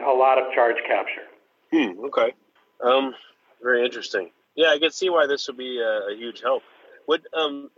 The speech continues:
Speaker 2: have you done any pilot studies? Are there hospitals that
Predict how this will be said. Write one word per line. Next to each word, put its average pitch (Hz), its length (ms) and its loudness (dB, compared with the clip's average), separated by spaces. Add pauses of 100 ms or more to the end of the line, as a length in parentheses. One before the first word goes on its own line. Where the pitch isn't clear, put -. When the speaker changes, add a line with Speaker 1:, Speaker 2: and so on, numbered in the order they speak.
(220)
Speaker 2:
have 123 100 -4
you 123 80 -6
done 131 160 2
any 127 200 -2
pilot 123 400 -2
studies? 135 480 -2
Are 101 100 -6
there 98 140 -2
hospitals 110 600 -4
that 98 200 0